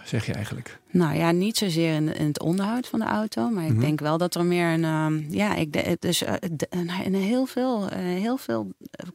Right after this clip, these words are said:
Speaker 2: kanten is het natuurlijk dat er gewoon, ja, de, door, door, door gewoon puur dat de techniek niet anders werkt, hè, ehm, ja, heb je nu gewoon heel veel lagen nodig. Dus bij het, ehm, ja, bij het, eh, runnen van een leasebedrijf, ja, dat moet toch gefinancierd worden. Hoe gaan we anders al die auto's voorfinancieren?
Speaker 1: Ja.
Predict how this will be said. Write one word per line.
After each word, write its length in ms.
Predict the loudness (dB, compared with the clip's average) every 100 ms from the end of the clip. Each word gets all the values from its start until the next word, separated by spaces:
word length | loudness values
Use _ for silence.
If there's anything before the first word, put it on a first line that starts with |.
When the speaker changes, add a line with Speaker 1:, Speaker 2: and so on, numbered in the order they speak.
| _
Speaker 2:
kanten 440 | 0 2 2 0
is 120 | 0 0
het 120 | -2
natuurlijk 420 | -4 -4 -6 -4
dat 160 | -6 -6
er 80 |
gewoon, 480 | -4 -2 2 2 0
ja, 200 | -2 -2
de, 280 | -2 -2 -4
door, 340 | -2 -2 0 -2
door, 180 | -4 -4 -4
door 340 | -8 -6 -6 -6
gewoon 420 | -6 -4 -2 -4
puur 220 | -2 -2 -2
dat 160 | -4
de 100 | -6
techniek 420 | -8 -4 -2 0
niet 200 | 0 -2
anders 320 | -2 -2 -2 -2
werkt, 400 | -2 0 -2 -2
hè, 240 | -2 -2
ehm, 420 | -2 -2 0 0
ja, 200 | 0 -4 -6 -4
heb 200 | -2 0
je 100 | 2
nu 160 | 2 2
gewoon 200 | 0 0
heel 180 | 0
veel 180 | 0 -2
lagen 460 | 0 0 -2 -2 -2
nodig. 400 | 0 -2 -2 -2
Dus 180 | -2 0
bij 200 | 4 4
het, 180 | 2 -6 -16 -18 -12
ehm, 460 | -2 0 0 0 -2 -6
ja, 360 | -6 -6 -6 -12 -6
bij 260 | -2 0
het, 180 | 0 -4
eh, 480 | -4 -2 -2 -2 0
runnen 280 | 2 2 0
van 140 | -2
een 80 | 0
leasebedrijf, 560 | 0 -2 -4 -4 -4 -2
ja, 200 | -2 -2
dat 180 | 0
moet 200 | 2 0
toch 140 | -2 -8
gefinancierd 600 | -2 0 0 -2 -4 -2
worden. 200 | -2 -4
Hoe 100 | -6
gaan 140 | -6
we 60 | -4
anders 220 | -2 0
al 160 | 2 2
die 120 | 2
auto's 300 | 0 -2 -4
voorfinancieren? 880 | -2 -2 0 -2 -2 -2 -4 -4 -4 0
Speaker 1:
Ja. 200 | 2